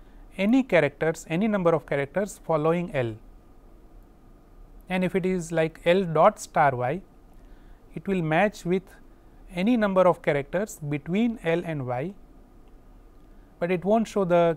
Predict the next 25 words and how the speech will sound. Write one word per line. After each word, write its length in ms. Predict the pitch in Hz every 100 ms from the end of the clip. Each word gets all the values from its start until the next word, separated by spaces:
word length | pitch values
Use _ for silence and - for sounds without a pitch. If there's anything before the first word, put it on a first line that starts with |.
| -
characters 680 | 156 170 - 214 - - - - - - - - -
following 480 | - 156 170 180
the 140 | 175 240
Y 420 | 156 139 147 175
character. 500 | - 131 120 - 117 - - - - - - - - - - - - - - -
And 120 | 190
if 120 | 190 196
I 80 |
want, 300 | 175 180 180 - 156
want 260 | 160 175
to 60 | 185
match 300 | 160 170 -
the 120 | 170
entire 340 | 156 156 208 208
sentence, 600 | - 143 131 170 180 165
it 140 | 143
can 200 | 170 165
be 220 | 190 226 - -
the 240 | 151 202
dot 260 | 185 147 143
star, 400 | - - 127 175 - - - - - - - - - -
the, 300 | 156 170 226 170
then 220 | 151 156
there 100 | 151
will, 140 | 156